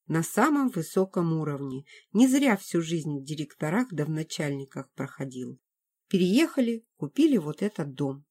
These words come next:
по тем временам вполне претенциозный. Игорь открыл своё дело, сначала под руководством отца, потом и сам вполне освоился. Жили дружно, одной семьёй, в полной гармонии и согласии.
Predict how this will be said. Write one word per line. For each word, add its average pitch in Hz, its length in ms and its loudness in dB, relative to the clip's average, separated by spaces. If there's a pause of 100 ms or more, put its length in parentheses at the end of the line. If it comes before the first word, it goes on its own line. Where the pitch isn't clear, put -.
по 160 120 -2
тем 196 260 4
временам 160 560 0
вполне 220 460 0
претенциозный. 143 1120 -6 (540)
Игорь 294 420 2
открыл 277 420 0
своё 170 400 -2
дело, 147 420 -6
сначала 294 540 0
под 151 240 -4
руководством 151 800 -4
отца, 220 460 -4 (100)
потом 226 360 0
и - 20 0
сам 190 280 -2
вполне 175 520 -4
освоился. 160 720 -6 (380)
Жили 302 340 4
дружно, 240 680 2
одной 202 340 4
семьёй, 190 600 0
в - 200 -20
полной 214 340 8
гармонии 202 760 2
и 143 100 -10
согласии. 139 760 -8